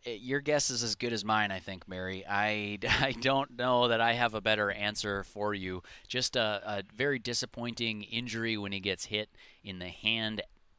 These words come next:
shortly, shortly after his return from the lengthy hip rehab. He's got a boxer's fracture. I believe it's in that left hand. And, uh, the initial prognosis that I had heard, it was gonna be weeks, you know,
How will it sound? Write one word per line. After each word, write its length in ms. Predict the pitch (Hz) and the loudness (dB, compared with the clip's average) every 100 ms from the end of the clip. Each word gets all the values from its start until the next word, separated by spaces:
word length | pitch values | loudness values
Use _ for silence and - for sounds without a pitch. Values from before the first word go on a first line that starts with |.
| - | -8
shortly, 680 | - - 262 254 180 156 | -6 -4 0 0 0 -4
shortly 480 | - 208 196 160 139 | -4 -2 -4 -2 -2
after 380 | 131 135 - 127 | 2 0 0 -4
his 260 | 127 117 104 | -2 -4 -6
return 520 | 101 - 127 131 127 - - | -6 -2 -2 -2 -4 -14 -10
from 240 | - 101 95 | -6 -4 -2
the 240 | 92 87 | -2 -2
lengthy 400 | 92 107 - 107 | 0 0 0 -8
hip 280 | 87 117 - - _ - | -4 -6 -8 -20 _ -8
rehab. 600 | 101 117 120 117 120 113 | -4 -2 0 2 2 -2
He's 160 | 104 | -6
got 100 | 107 | -4
a 60 | 92 | 0
boxer's 480 | 107 107 - 117 - | 4 4 2 -6 -6
fracture. 560 | - 104 104 - 101 - | -2 -2 0 -4 -4 -8
I 100 | 92 | -10
believe 300 | 92 98 101 | -8 -8 -6
it's 120 | 95 | -8
in 100 | 101 | -6
that 180 | 98 92 | -6 -4
left 240 | 95 - | -4 -4
hand. 320 | 98 95 95 - - - - | -6 -6 -6 -8 -16 -14 -4
And, 460 | 101 101 101 98 98 | 0 2 0 -2 -4
uh, 180 | 98 98 | -4 -4
the 120 | 104 | -4
initial 480 | 107 127 - 131 120 | 0 2 4 2 -2
prognosis 720 | 113 120 110 110 107 107 - | -4 -6 -6 -8 -6 -6 -4
that 100 | 135 | 0
I 140 | 175 | 2
had 100 | 160 | 2
heard, 340 | 160 170 165 151 | 0 2 2 0
it 80 | |
was 140 | 127 - | -4 -4
gonna 180 | 139 127 | -4 -2
be 160 | 123 | -2
weeks, 520 | 110 127 131 - - - - - - | 0 0 0 0 -2 -2 -18 -20 -10
you 80 | 104 | -4
know, 260 | 101 98 | -4 -6